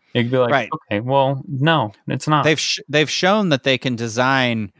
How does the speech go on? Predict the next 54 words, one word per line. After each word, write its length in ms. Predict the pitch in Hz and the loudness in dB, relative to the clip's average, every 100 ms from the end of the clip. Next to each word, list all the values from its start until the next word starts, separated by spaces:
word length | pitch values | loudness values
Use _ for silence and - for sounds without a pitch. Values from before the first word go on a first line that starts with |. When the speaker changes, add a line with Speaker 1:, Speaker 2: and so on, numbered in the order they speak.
| _ _ _ _ - | _ _ _ _ -4
Speaker 2:
uh, 360 | 113 107 104 | 0 0 -2
seasons 560 | - 143 135 123 123 113 | -2 0 2 2 0 0
and 140 | 113 | -4
suits 400 | - 135 127 - | -2 0 0 -4
and 100 | 113 | -8
stuff 280 | - 117 - | -4 -4 -2
like 200 | 110 101 | -4 -2
that 240 | 110 107 | -2 0
that 140 | - 107 | -2 -2
are 200 | 107 110 | -2 -2
independent 720 | 135 117 113 127 120 101 80 - | -4 -2 -2 -2 -2 -2 -6 -12
of 140 | 101 | -10
the 80 | 104 | -8
show. 340 | - 98 85 | -6 -8 -8
So 240 | 104 120 107 | -8 -2 0
I, 220 | 113 117 | 2 0
I'd 200 | 110 131 | 0 -2
like 220 | 135 135 - | 0 0 -2
to 100 | 120 | -8
see 160 | 113 | -4
them 240 | 104 110 107 | -4 -4 -4
get 160 | 107 | -4
involved, 400 | 101 98 98 107 | -4 -2 0 0
and 100 | 165 | 0
maybe 180 | 190 208 | 0 0
they 120 | 226 | 0
will 240 | 226 233 143 | 2 4 4
in 60 | |
the 80 | 107 | 2
future. 320 | - 104 107 | -2 -4 -2
Who 120 | 113 | -2
knows? 300 | 151 147 104 | 2 2 0
I 80 | 107 | -2
don't 140 | 113 131 | -4 -2
know 240 | 120 110 | -2 -4
h-, 60 | 117 | -6
where 280 | 110 101 104 _ | -4 -4 -4 _
Hasbro's 440 | - 107 104 104 - | -4 -2 0 -2 -2
stance 340 | 101 101 - | -2 -2 0
is 160 | 107 101 | -2 0
on 140 | 95 | -2
that 180 | 98 95 | -2 -4
sort 160 | 101 | -6
of 80 | 95 | -8
stuff. 320 | - 104 104 | -4 -2 -2
So 340 | - 104 95 104 - | -4 -4 -4 -4 -4
I 60 | |
guess 200 | 117 175 | -2 -2
that's 280 | - 214 - | 0 -2 0
it, 300 | 127 196 - | 2 2 0
right? 280 | 104 127 156 | 2 0 2
That's 200 | 127 123 | -2 0
all 240 | 127 127 | 2 2
the 320 | 127 131 131 | 2 0 -2